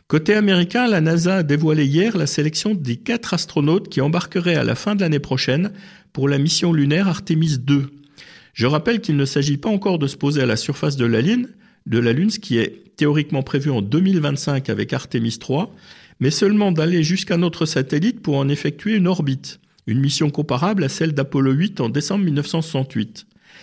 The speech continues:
Pour cette opération, la nasa, la nasa a choisi des astronautes expérimentés, comme son commandant, Red Wiseman,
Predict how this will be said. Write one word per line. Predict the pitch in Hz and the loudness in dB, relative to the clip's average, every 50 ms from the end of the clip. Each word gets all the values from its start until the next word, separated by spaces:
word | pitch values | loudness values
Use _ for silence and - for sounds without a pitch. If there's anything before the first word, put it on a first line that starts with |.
| - - - - _ - | -20 -20 -20 -20 _ -8
Pour | - 123 - | -6 -4 -2
cette | - 175 175 - | -2 -2 0 -2
opération, | 226 214 202 175 170 165 - - 240 254 | -2 0 0 0 0 0 0 0 0 0
la | 240 185 160 | 2 2 2
nasa, | 156 165 170 165 185 196 - - - - | 2 2 2 0 0 -2 -4 -6 -6 -2
la | 123 139 143 | -2 0 0
nasa | 147 160 180 180 190 220 220 | 2 0 0 0 0 2 0
a | 196 | 0
choisi | 160 - - - 175 165 180 190 180 | 0 -2 -2 0 0 0 0 0 0
des | 165 139 131 156 | 0 0 0 0
astronautes | 160 156 160 - 160 165 196 214 208 - | -2 -2 -2 -2 0 0 0 0 -2 -4
expérimentés, | - 196 - - - - 196 185 190 180 170 165 165 160 - 110 - - - - - _ _ _ _ _ _ _ _ _ _ _ - - _ _ | -8 -8 -8 -6 -4 -2 0 2 2 2 2 0 0 -2 -2 -2 -2 -4 -8 -16 -20 _ _ _ _ _ _ _ _ _ _ _ -20 -20 _ _
comme | - 165 147 120 | -4 -2 -2 -2
son | - 139 135 | 0 -2 -2
commandant, | 135 - 151 156 160 156 147 151 175 233 269 - - - - - _ _ - | 0 0 2 2 2 2 2 2 2 0 -2 -4 -10 -20 -20 -20 _ _ -6
Red | - 139 143 151 135 107 - | -2 0 0 0 0 -2 -2
Wiseman, | 123 110 156 156 131 - 123 131 160 233 269 233 - | 0 2 2 2 2 2 0 0 0 0 0 -2 -4